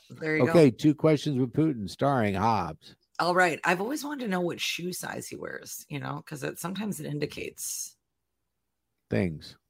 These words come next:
Speaker 1: glove size. I think he's like a, I, I think he might be a ten.
Speaker 2: I'm a nine and a half double wide.
Speaker 1: This would require some imagination on his part,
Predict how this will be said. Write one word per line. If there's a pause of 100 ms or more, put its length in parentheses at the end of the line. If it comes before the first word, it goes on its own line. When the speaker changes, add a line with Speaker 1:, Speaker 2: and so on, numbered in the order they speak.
(120)
Speaker 1:
glove
size. (340)
I
think
he's
like
a, (100)
I,
I
think
he
might
be
a
ten. (600)
Speaker 2:
I'm
a
nine
and
a
half
double
wide. (640)
Speaker 1:
This
would (160)
require
some
imagination
on
his
part,